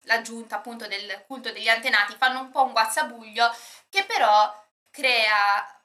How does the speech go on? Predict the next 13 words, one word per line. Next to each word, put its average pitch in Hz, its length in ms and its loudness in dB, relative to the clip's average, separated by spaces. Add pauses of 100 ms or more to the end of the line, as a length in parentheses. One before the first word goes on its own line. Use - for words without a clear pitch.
dei 240 160 -10
capolavori 190 680 -6
per 214 120 -18
quanto 233 220 -14
riguarda 208 320 -4
i 196 80 -18
corredi 208 500 -6
principeschi 208 840 -12
di 190 80 -20
questo 190 460 -18
periodo. 175 640 -16 (200)
Eh, 269 380 4 (140)
infatti, 294 600 -2